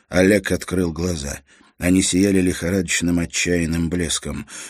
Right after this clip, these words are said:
Голос его был сиплым, но говорил он вполне внятно. "Ты должен был позволить ему сделать свою работу, Харри".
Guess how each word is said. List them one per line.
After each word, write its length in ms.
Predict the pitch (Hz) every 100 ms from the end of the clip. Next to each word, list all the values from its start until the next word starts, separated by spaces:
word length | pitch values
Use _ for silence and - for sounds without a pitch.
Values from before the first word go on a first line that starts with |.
| -
Голос 400 | 104 110 98 95
его 120 | 95
был 200 | 92 92
сиплым, 540 | - 127 120 95 92
но 100 | 92
говорил 360 | 90 104 110 110
он 120 | 101
вполне 420 | 95 101 101 101
внятно. 600 | 95 92 76 - 73 71 - - - -
"Ты 140 | 90
должен 420 | 87 104 87 82
был 160 | 92 95
позволить 680 | 90 82 82 98 76 69 82
ему 220 | 85 87
сделать 400 | 76 92 82 -
свою 260 | 78 82
работу, 420 | 80 87 90 - -
Харри". 480 | - 101 85 76